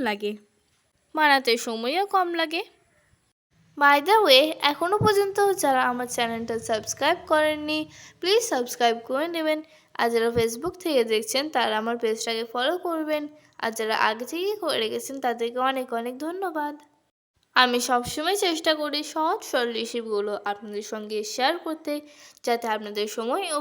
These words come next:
পরিশ্রম দুটোই কম লাগে। আমার রেসিপিগুলো আপনাদের কেমন লাগে, কমেন্টে জানাতে ভুলবেন না কিন্তু। তো যাই হোক, আপনাদের সঙ্গে এই কথা বলতে বলতে আমার সবগুলো চিংড়ি ভাজা হয়ে গেল। এখানে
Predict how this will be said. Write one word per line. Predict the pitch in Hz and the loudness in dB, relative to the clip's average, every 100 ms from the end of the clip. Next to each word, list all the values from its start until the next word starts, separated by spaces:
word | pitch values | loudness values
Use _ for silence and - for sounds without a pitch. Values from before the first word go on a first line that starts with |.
| 294 | -2
পরিশ্রম | 240 233 240 233 233 | 0 0 -2 -6 -6
দুটোই | 254 349 381 381 | -6 -4 -4 -4
কম | 349 311 | -4 -4
লাগে। | 285 277 277 - _ _ _ _ _ _ _ - - | -4 -4 -8 -12 _ _ _ _ _ _ _ -20 -8
আমার | 277 269 262 | -2 2 4
রেসিপিগুলো | 269 339 427 440 415 403 | 2 2 4 6 6 6
আপনাদের | 330 233 220 214 | 2 -2 -6 -2
কেমন | 233 254 381 392 | -2 -2 0 0
লাগে, | 277 302 381 | 0 -4 -2
কমেন্টে | 254 233 269 392 403 | -4 -2 -2 0 0
জানাতে | 302 233 233 330 | 0 -4 -6 -2
ভুলবেন | 370 392 359 254 | 2 2 2 -4
না | 220 226 | -6 -6
কিন্তু। | 220 202 202 - _ _ _ _ _ _ _ _ _ _ _ _ _ _ - | -8 -8 -12 -12 _ _ _ _ _ _ _ _ _ _ _ _ _ _ -4
তো | 381 | 2
যাই | 381 370 403 | 6 6 6
হোক, | 480 302 269 | 2 4 2
আপনাদের | 269 240 240 | 2 -4 -8
সঙ্গে | 247 226 220 | -6 -4 -4
এই | - | -4
কথা | 220 302 | -4 -4
বলতে | 370 381 370 | -4 -4 -4
বলতে | 349 339 339 - | -4 -2 -2 -2
আমার | 240 233 | -4 -4
সবগুলো | 254 226 220 220 220 | -4 -4 -4 -4 -4
চিংড়ি | 220 208 220 | -6 -6 -4
ভাজা | 214 208 277 | -4 -2 -2
হয়ে | 330 285 | -2 -2
গেল। | 240 247 403 _ _ _ _ _ _ _ _ _ _ - - | -4 -6 -10 _ _ _ _ _ _ _ _ _ _ -10 -4
এখানে | 359 381 | 2 2